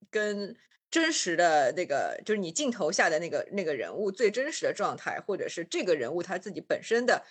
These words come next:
生活，他的内心其实已经是相差很远了。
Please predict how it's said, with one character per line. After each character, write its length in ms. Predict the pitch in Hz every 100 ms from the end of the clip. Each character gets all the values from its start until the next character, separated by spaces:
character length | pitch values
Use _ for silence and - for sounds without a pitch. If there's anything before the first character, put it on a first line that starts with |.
| - _
生 260 | - 320 349
活， 320 | - 101 76
他 200 | - 370
的 260 | 170 127 - _ _
内 220 | 247 214
心 300 | 196 240 240
其 160 | 240 196
实 120 | 208
已 120 | 170
经 280 | - 208 254
是 200 | 294 185
相 180 | 175 185
差 180 | - 165
很 220 | - 151
远 140 | 175 -
了。 220 | - -